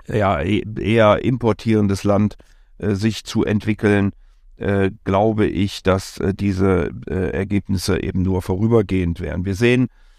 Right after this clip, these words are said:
insgesamt in China, was die Mobilitätsdaten angeht, Flüge angeht, die Ölnachfrage angeht, äh, deutliche Steigerungen. Auch die Kreditvergabe ist, ähm, ähm, doch ganz erheblich angesprungen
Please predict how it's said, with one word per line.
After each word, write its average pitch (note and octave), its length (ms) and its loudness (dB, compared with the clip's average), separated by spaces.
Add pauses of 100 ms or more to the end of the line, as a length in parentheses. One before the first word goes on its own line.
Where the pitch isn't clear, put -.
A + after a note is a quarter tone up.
(180)
insgesamt A#2+ 540 0
in G#2 100 0
China, G#2+ 640 2
was G2+ 240 -6
die F#2+ 120 2
Mobilitätsdaten G#2 1120 2
angeht, G2 580 -2
Flüge A2+ 540 0
angeht, F#2+ 540 2
die F2+ 80 0
Ölnachfrage F#2+ 920 2
angeht, F2+ 560 -2 (340)
äh, F#2+ 120 -4
deutliche G2+ 560 2
Steigerungen. G#2+ 840 2
Auch F#2+ 300 -4
die - 160 -10
Kreditvergabe G2+ 1040 0
ist, F2 520 -2
ähm, F#2 480 0
ähm, F2 240 -4 (520)
doch F#2+ 180 -8
ganz G2 160 0
erheblich F#2+ 600 0
angesprungen F#2+ 640 -2